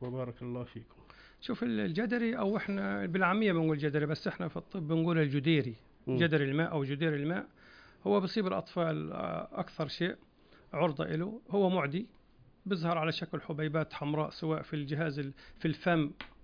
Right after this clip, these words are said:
Speaker 2: أو في أي مكان في الجسم. يعني عادة طبيعي نلاقيه في الفم وداخل الحلق كمان عند اللوزتين، ونلاقيه في ب-، في ك-، في كافة أنحاء الجسم.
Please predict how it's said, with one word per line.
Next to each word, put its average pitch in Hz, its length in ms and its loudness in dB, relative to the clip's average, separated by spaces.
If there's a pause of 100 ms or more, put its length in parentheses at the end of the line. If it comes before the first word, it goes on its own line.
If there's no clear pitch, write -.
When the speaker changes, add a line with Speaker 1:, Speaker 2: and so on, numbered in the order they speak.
(140)
Speaker 2:
أو 165 100 2
في - 140 -4
أي 170 160 2
مكان 151 260 -2
في - 100 -6
الجسم. 160 420 -6
يعني 151 180 2
عادة 151 220 4
طبيعي 156 340 0
نلاقيه 151 220 -2
في 151 100 -4
الفم 165 320 0
وداخل 180 340 -2
الحلق - 560 -4
كمان 175 320 2 (360)
عند 180 180 0
اللوزتين، 160 640 0 (440)
ونلاقيه 196 280 2
في - 140 -2
ب-، 185 140 -2
في - 180 -2
ك-، - 340 -6
في - 160 -6
كافة 175 360 2 (100)
أنحاء 165 300 0
الجسم. 160 380 -4